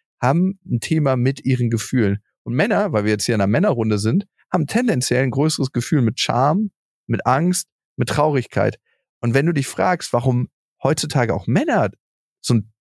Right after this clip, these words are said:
großes Problem in Teilen haben, in tiefe Beziehungen einzutauchen, weil sie eben so ein großes Scheißproblem haben mit diesen Gefühlen. Und in diesem Buch zeige ich auf, wie man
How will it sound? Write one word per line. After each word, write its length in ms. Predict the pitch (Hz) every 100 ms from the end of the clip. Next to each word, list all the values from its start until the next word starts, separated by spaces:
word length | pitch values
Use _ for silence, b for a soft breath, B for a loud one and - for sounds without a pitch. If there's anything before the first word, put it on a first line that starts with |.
| _
großes 400 | - 139 156 139
Problem 600 | - 113 113 139 233 233
in 100 | 113
Teilen 280 | 104 113 113
haben, 220 | 107 113
in 100 | 107
tiefe 280 | 104 139 123
Beziehungen 420 | 113 - 202 277
einzutauchen, 640 | 110 104 - - 107 143 - B B
weil 280 | - 160 202
sie 180 | 185 110
eben 180 | 135 165
so 120 | 143
ein 80 | 127
großes 340 | 147 151 123
Scheißproblem 680 | - - 175 - 123 117 120
haben 240 | 113 131
mit 220 | 120 127 -
diesen 260 | 131 131
Gefühlen. 540 | 117 - 214 127 110 b b b _ _ -
Und 140 | 131
in 120 | 139
diesem 280 | 123 170 180
Buch 340 | 143 185 214 _ _ _ _ -
zeige 320 | 135 120 117
ich 140 | 131
auf, 200 | 123 135
wie 80 | 123
man 340 | 113 110 104